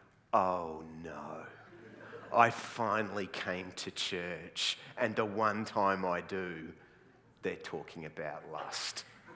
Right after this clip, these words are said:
How am I going to get out of here? What excuse can I make? Oh no, I can't make any excuse to leave, because if I leave,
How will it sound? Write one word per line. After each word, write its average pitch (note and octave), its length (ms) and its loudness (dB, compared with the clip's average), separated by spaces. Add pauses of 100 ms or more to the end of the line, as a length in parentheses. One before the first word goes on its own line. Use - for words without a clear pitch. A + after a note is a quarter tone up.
(420)
How G2+ 380 4
am G2 120 0
I G2 100 4
going F2 300 -2
to - 160 -8
get E2+ 260 -6
out D#2+ 260 -4
of F#2 120 -4
here? D2+ 280 -10 (880)
What A2 220 0
excuse - 520 0
can - 180 -4
I F2+ 100 2
make? D#2+ 400 -8 (420)
Oh G2+ 360 0 (200)
no, F#2+ 280 -2 (580)
I - 60 -4
can't A#2 320 6
make F#2+ 280 -4
any G#2 320 -4
excuse - 800 -6 (180)
to A2+ 120 -4
leave, F2 520 -2 (300)
because F#2+ 340 -8
if F#2+ 180 -8
I F2 120 2
leave, E2+ 720 -6